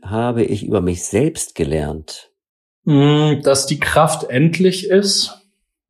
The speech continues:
Speaker 2: und man sie sich gut aufteilen muss, weil das, was wir als Unternehmen und ich als Unternehmer erfahren habe,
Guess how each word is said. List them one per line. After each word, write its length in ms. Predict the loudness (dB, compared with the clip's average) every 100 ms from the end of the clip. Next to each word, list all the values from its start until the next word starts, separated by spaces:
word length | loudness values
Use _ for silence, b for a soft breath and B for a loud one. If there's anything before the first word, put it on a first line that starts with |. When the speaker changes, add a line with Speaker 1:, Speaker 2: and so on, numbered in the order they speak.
| _
Speaker 2:
und 880 | -2 2 4 4 4 0 -4 -6 -6
man 280 | 0 2 4
sie 160 | 2 -2
sich 260 | -6 -6
gut 680 | -4 -2 -2 -2 -8 -12 -20 _ 0
aufteilen 720 | 2 2 0 -2 0 0 0
muss, 440 | -2 -4 -6 -2
weil 640 | 2 2 2 0 0 -4 -8 _
das, 480 | 2 4 2 -2 0
was 340 | 0 0 -4
wir 760 | 0 4 6 6 4 0 -8 -18 _ _ _
als 200 | -2 0 2
Unternehmen 560 | 2 2 4 4 4
und 180 | 2 0
ich 140 | 0
als 160 | 0 0
Unternehmer 540 | -2 0 2 2 2
erfahren 600 | 2 -2 0 2 4 2
habe, 640 | 2 2 4 2 -2 -6